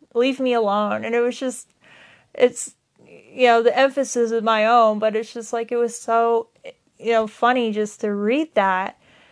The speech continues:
after so many times that I've read it <laughs> before, and the Lord just, it was just kind of funny.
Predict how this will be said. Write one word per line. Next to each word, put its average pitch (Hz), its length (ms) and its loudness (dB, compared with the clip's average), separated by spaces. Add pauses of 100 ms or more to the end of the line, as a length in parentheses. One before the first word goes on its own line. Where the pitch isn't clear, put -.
(200)
after 233 340 2
so 233 240 -2
many 233 240 -8
times 226 360 -12
that 214 140 -4
I've 208 140 -2
read 220 180 0
it 208 120 -8
<laughs> 220 120 -6
before, 233 380 2
and 214 240 0
the 220 60 -2
Lord 214 340 2
just, 208 320 -8
it 240 180 0
was 269 200 -12
just 277 260 -12 (380)
kind 247 220 -2
of 220 100 -2
funny. 208 440 0